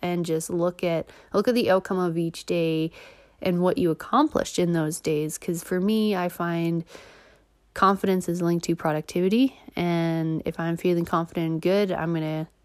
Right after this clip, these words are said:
do more and get more things done. So that's where it's interesting. It kinda creates a little cycle, because if I'm not getting things done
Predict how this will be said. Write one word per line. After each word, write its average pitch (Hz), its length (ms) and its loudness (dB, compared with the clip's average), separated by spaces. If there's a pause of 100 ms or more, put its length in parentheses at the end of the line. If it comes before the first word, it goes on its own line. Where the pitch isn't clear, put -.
(280)
do 180 200 2
more 165 600 2
and 156 600 -2 (120)
get - 200 -4
more 165 160 -2
things 165 340 -4
done. 208 420 0 (1040)
So 185 480 8 (320)
that's 175 380 4
where 175 80 4
it's 165 160 0
interesting. 160 720 -2 (120)
It 170 180 -4
kinda 170 240 -2
creates 170 360 -4
a 170 40 -2
little 160 200 0
cycle, 160 420 -6
because 165 320 -4
if 165 140 -6
I'm 160 120 -4
not 180 220 0
getting 170 260 -2
things 160 340 -4
done 165 520 -4